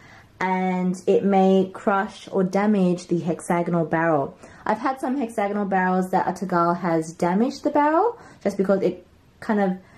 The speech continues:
crunches that wood a bit too hard. So in a sense, with my hexagonals, I always use my Derwents. With my rounds, I use my Tagal.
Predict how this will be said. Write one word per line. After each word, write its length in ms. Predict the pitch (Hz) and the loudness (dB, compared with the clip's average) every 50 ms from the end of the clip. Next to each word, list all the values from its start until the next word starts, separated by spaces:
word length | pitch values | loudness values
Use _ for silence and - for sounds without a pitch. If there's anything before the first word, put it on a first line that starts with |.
| - - - - _ _ _ _ | -20 -20 -20 -20 _ _ _ _
crunches 720 | - - - 247 233 233 240 233 - 233 214 214 208 - | -16 -6 -4 -2 -2 -2 -4 -2 -2 -2 -2 -2 -2 -2
that 260 | 220 202 170 - 185 | -2 -2 -2 -2 -2
wood 220 | 190 196 202 202 226 | 0 0 0 0 0
a 120 | - 185 | 0 -2
bit 340 | 180 - 208 - - - - | 2 2 2 2 2 -2 -10
too 360 | - - - 226 220 214 214 | -12 0 2 4 4 4 4
hard. 500 | - - 208 196 190 202 226 277 349 370 - - - - - - _ | 2 0 2 2 4 4 2 2 0 -2 -6 -12 -20 -20 -20 -20 _
So 760 | - - - - - 233 220 214 214 214 208 208 208 208 - - - _ _ _ | -14 -10 -10 0 4 4 4 4 4 2 2 2 0 -2 -4 -8 -14 _ _ _
in 140 | - 262 262 | -2 0 0
a 80 | 269 277 | 0 -2
sense, 500 | - - 254 247 247 262 254 - - - - | 0 0 0 2 2 0 -2 -6 -10 -2 -2
with 120 | 294 311 | 0 2
my 120 | 311 240 226 | 2 0 0
hexagonals, 840 | 226 240 233 233 - - 220 220 226 233 269 285 311 381 - - - - - | 0 -2 -6 -6 -2 0 0 2 2 0 0 0 0 0 -2 -4 -12 -8 -4
I 120 | - 208 208 | 0 2 4
always 220 | 208 214 226 226 | 4 4 2 2
use 200 | 220 214 202 - | 0 -2 0 2
my 160 | 214 196 190 | 2 2 2
Derwents. 600 | 185 202 214 220 233 240 254 269 285 285 - - - - - - - - | 2 2 4 6 6 6 6 4 2 -2 -4 -10 -18 -20 -20 -20 -8 -2
With 160 | - 226 220 | 0 2 2
my 140 | 202 185 180 | 2 2 4
rounds, 480 | 185 233 269 294 311 320 320 311 311 - | 4 4 4 4 4 2 -2 -4 -6 -6
I 60 | - | -6
use 200 | 202 202 202 202 | -4 -4 -4 -2
my 120 | 202 190 190 | -2 -4 -2
Tagal. 500 | 190 190 180 185 170 156 139 135 165 | -2 -4 0 2 2 2 2 0 -2